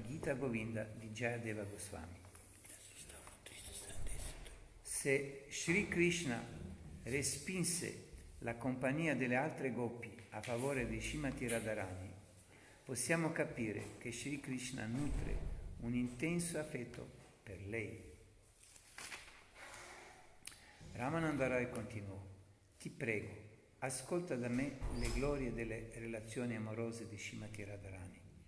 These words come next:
Essi sono al di là di ogni paragone in questi tre mondi." Sentendosi trattata come tutte le altre gopi, Srimati Radharani esibì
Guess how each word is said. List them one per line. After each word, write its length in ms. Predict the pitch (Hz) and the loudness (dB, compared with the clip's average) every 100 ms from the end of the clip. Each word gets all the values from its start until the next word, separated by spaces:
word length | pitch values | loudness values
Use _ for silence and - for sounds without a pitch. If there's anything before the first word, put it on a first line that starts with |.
| - - - | -18 -18 -8
Essi 340 | - 175 175 143 | 2 4 6 4
sono 520 | - 135 127 - - | 2 4 4 0 0
al 240 | 175 180 | 2 4
di 140 | 143 139 | 4 6
là 360 | 135 143 - - 107 | 6 4 -2 -8 -4
di 180 | 123 - - | -4 -2 -2
ogni 340 | 185 180 160 | 0 2 2
paragone 800 | 160 139 135 120 139 127 117 - | 2 2 4 4 4 4 2 -2
in 240 | 113 113 113 | -4 -4 -2
questi 480 | 139 135 - 117 | -2 -2 -2 -6
tre 160 | - 104 | -6 -6
mondi." 480 | 98 90 87 87 85 - - - - - - - _ - - - - - - - - - _ _ | -4 -4 -6 -10 -14 -18 -20 -20 -20 -20 -20 -20 _ -20 -20 -20 -20 -20 -20 -20 -20 -20 _ _
Sentendosi 1300 | - - 120 120 117 151 165 151 135 - 117 117 - - - - - - - | -8 0 2 2 2 2 2 2 0 0 -2 -4 -10 -16 -20 -20 -20 -20 -4
trattata 760 | 117 117 117 131 92 95 - | 0 0 2 0 0 -4 -10
come 360 | - 110 110 110 | -8 -6 -4 -4
tutte 300 | 139 131 120 | -4 -2 4
le 100 | 117 | 6
altre 340 | 107 110 104 | 4 2 -2
gopi, 480 | 98 135 135 120 113 117 - - - - - | 2 2 2 0 -2 -4 -12 -18 -20 -20 -14
Srimati 480 | - 185 202 196 | -6 -4 -2 2
Radharani 720 | 156 147 139 139 156 131 131 - | 4 4 6 4 4 2 0 -2
esibì 760 | 131 117 123 113 110 117 - | 0 2 2 2 -2 -4 -10